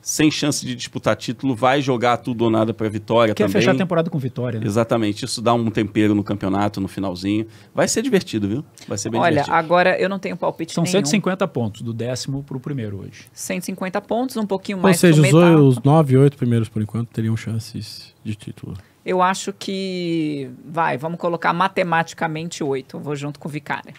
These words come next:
Speaker 1: É, eu vou com oito também.
Speaker 2: Eu acho que o campeão vai ter mil e trezentos pontos.
Speaker 3: Eita, nós, tá bom.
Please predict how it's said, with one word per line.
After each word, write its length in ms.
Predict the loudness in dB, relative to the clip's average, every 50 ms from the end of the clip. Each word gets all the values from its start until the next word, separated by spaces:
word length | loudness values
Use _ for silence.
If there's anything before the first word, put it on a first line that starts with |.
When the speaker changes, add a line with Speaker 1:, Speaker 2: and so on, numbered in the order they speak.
| _ _ _ -4
Speaker 1:
É, 160 | -2 -2 0
eu 60 | 0
vou 160 | -2 -2 -2
com 120 | 0 0 2
oito 200 | 2 0 0 -4
também. 300 | -8 -8 -8 -8 -10 -14 _ _ _ -4
Speaker 2:
Eu 80 | -4
acho 140 | -4 -2 -4
que 20 | -4
o 40 |
campeão 320 | -4 -2 -2 0 -2 -2 -2
vai 120 | -4 -4
ter 240 | -4 -4 -4 -2 -2
mil 160 | -4 -4 -6
e 40 | -8
trezentos 380 | -8 -8 -6 -6 -6 -8 -10 -14
pontos. 380 | -16 -18 -18 -18 -20 -20 -20 _ _ _ _ _ -20 _ _ _ _ _ _ -12
Speaker 3:
Eita, 580 | -10 -8 -6 -6 -4 -4 -4 -4 -4 -4 -6 -6
nós, 280 | -4 -6 -8 -8 -10
tá 160 | -10 -12 -8
bom. 200 | -6 -8 -8 -8